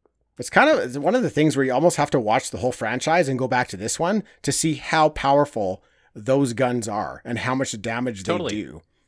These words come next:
Speaker 2: Well, I like that you set them up with heavy gear. You even have a scene where, like, Hudson is explaining all the heavy gear they have.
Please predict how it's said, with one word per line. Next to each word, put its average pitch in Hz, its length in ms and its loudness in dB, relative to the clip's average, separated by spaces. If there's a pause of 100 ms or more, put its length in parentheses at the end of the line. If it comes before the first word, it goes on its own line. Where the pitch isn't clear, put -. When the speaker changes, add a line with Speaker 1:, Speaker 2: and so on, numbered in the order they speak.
(460)
Speaker 2:
Well, 165 180 -2
I 175 100 -2
like 180 260 -4
that 214 80 -6
you 185 100 -6
set - 360 -4
them 160 140 -6
up 156 220 -4
with 143 140 -4
heavy 151 260 -6
gear. 131 380 -4
You 147 160 -6
even 160 180 -8
have 143 160 -4
a 135 60 -2
scene 143 500 -6
where, 127 260 0
like, 117 380 -4
Hudson 139 420 -4
is 123 260 -6
explaining 139 880 -6
all 127 180 -4
the 131 100 -4
heavy 135 300 -6
gear 131 300 -4
they 120 160 -4
have. 123 540 -4